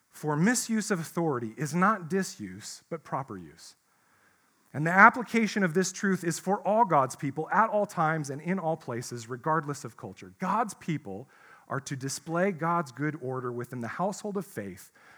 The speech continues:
by operating within the headship that God ordained. Can I please get an amen? Amen. Now, what does this mean practically? Let's not focus on the home and marriage because that's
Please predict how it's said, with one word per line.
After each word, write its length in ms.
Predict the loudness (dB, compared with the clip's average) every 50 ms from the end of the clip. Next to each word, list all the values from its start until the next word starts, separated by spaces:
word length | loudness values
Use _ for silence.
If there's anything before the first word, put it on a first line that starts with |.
| -12 _
by 140 | -6 -6 -2 2
operating 560 | 4 4 4 4 2 0 0 0 2 0 -2
within 260 | -2 -4 -4 -6 -6
the 80 | -6 -6
headship 520 | -4 -4 -6 -6 -6 -8 -8 -8 -8 -10
that 160 | -14 -14 -10
God 320 | -6 -4 -2 -2 -2 -4 -6 -8
ordained. 520 | -10 -10 -8 -8 -10 -12 -12 -14 -18 -20 _
Can 120 | -14 -12
I 60 | -12
please 340 | -12 -12 -8 -6 -6 -6 -6
get 120 | -8 -8 -8
an 60 | -8
amen? 220 | -10 -10 -12 -14 -14
Amen. 100 | -20 -20 _ _ _ _ -20 -20 -20 -20 -20 -20 -20 -20 -20 -20 -20 -20 _ _ _ _ _ _ _ _ _ _ _ _ _ _ _ _ _ _ _ _
Now, 60 | -14 -6
what 140 | -4 -2
does 140 | -2 0 0
this 160 | 0 0 0
mean 180 | 2 2 2 0
practically? 680 | 0 0 0 0 0 -2 -4 -10 -10 -10 -14 -14 -16 -20 _ _ _ _ _ _ _ _ _ _ _ _ _ _ _ _ _ _ _ _ _ 2
Let's 180 | 2 2 6 6
not 200 | 6 6 6 4
focus 420 | 4 4 4 4 4 0 0 2
on 220 | 2 2 2 4
the 100 | 2 0
home 380 | 0 0 0 0 2 2 2 0
and 180 | 0 -2 -2 0
marriage 400 | 2 2 2 2 0 -2 -4 -8
because 240 | -6 -4 -4 -2
that's 260 | 2 2 2 2 2